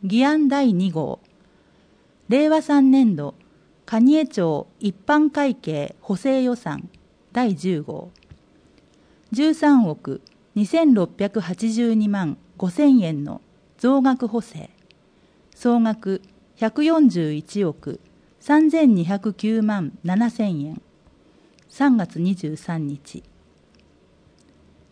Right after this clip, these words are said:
議案第三号、令和三年度、蟹江町国民健康保険事業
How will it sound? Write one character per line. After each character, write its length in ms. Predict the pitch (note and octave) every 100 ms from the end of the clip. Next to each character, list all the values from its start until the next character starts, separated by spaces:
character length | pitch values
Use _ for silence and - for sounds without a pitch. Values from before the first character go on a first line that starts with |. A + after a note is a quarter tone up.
| _ _ _ _ _ _ _ -
議 200 | G#3 B3
案 280 | D4 D4+ -
第 220 | C#4+ C4
三 360 | - A#3+ G#3+
号、 280 | C#3+ C#3 - _ _ _ _ _ _ _ _ _ _ _ _ _
令 240 | A#3+ D4 D#4
和 100 | D4+
三 320 | D4 C4+ C4
年 240 | C4 G3
度、 200 | D3 C#3+ _ _ _ _
蟹 300 | - A3+ C#4
江 100 | D4+
町 400 | C4 E3+ C#3+ C#3+ _ _ -
国 280 | A3 - D4
民 260 | D4+ D#4
健 200 | C#4 C#4+
康 260 | C#4 C#4+ C#4+
保 120 | C4+
険 300 | C4 C4+ B3+
事 140 | A#3+
業 320 | G#3+ D#3 D3